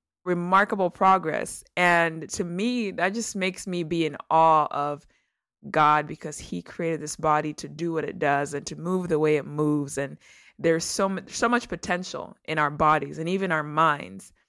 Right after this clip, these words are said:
Another thing is not putting my pursuit of wellness before God. So, you know, the idea of not making it an idol.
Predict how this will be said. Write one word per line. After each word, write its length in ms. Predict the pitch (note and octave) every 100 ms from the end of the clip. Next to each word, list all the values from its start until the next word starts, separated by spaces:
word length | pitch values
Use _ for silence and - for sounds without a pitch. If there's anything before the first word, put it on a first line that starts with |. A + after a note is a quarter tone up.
| _ _ _ _ _ -
Another 340 | F#3 A#3+ E4+
thing 320 | - G#3 F#3+
is 360 | A2 E3+ E3 F3
not 280 | F#3 F#3+ -
putting 240 | G#3 G3
my 160 | F3 D#3
pursuit 520 | - D#3+ - E3+ -
of 120 | D3+
wellness 520 | D3 D#3 D#3 D#3+ E3
before 420 | - D3 - D3 C#3+
God. 480 | C#3+ C3+ C#3 - - - -
So, 600 | - - F3 E3+ E3 E3 _ _ _ _ _
you 100 | F#3+
know, 220 | F#3 E3+
the 140 | E3+ F3+
idea 340 | F3 F#3 F#3+
of 240 | - F3+ E3+
not 260 | F3 F#3
making 380 | F#3+ F3+ - D#3+
it 240 | D#3 - -
an 160 | D3+ -
idol. 480 | D#3 D3 - -